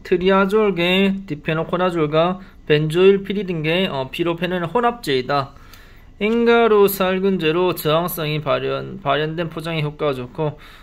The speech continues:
침투 유연성과 침달성으로, 어, 약제가 처리되지 않는 부분의 흰가루도 효과적으로, 어, 방지할 수 있다. 이 농약은 잔여성이 있어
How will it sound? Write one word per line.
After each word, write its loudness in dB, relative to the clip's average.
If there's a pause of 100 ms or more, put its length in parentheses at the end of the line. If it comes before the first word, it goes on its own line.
(120)
침투 -2
유연성과 0
침달성으로, 0
어, -6
약제가 -2
처리되지 -4
않는 -4 (480)
부분의 2
흰가루도 4
효과적으로, 0
어, 0
방지할 -4
수 -12
있다. -4 (340)
이 0
농약은 2
잔여성이 0
있어 0